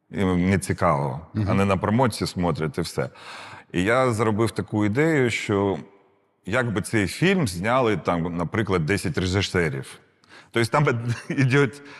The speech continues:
Speaker 1: одна сюжетна лінія,
Speaker 2: Так.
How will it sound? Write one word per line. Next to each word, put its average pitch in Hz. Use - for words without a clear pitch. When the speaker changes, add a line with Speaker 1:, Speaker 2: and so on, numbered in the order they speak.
Speaker 1:
одна 123
сюжетна 123
лінія, 139
Speaker 2:
Так. 101